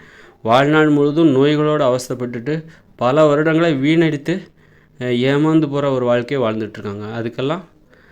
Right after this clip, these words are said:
நம்ம மக்களை வந்து ஒரு நல்ல விஷயத்த மக்கள்கிட்ட கொண்டு போய் சேர்க்கணும்.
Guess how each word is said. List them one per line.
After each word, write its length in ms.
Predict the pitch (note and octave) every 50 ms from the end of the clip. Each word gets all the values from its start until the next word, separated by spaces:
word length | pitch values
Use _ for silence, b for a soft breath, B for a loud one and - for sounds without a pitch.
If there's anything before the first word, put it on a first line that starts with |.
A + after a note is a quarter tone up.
| b b b
நம்ம 280 | C3 B2 A#2+ B2 B2
மக்களை 380 | A#2+ A#2 A#2 A#2 - C#3+ C#3 C3+
வந்து 240 | B2+ B2+ C3 C#3+ C#3+ D3 D3 C3+ C3 A#2+ A2+ G#2+ G#2 G2+ G2 F#2+ F#2 - _ _ -
ஒரு 100 | A#2+ A2
நல்ல 260 | A2 A#2 B2+ D3+ D#3
விஷயத்த 280 | D3+ C3+ - C#3 C3+
மக்கள்கிட்ட 460 | D#3+ C#3+ C3+ A#2 - - C3 A#2+ B2 A#2+
கொண்டு 200 | A#2+ A#2 A2+ A2+
போய் 200 | B2 B2 B2 -
சேர்க்கணும். 440 | A#2 A#2 A2+ - A2 G#2+ A2 A2+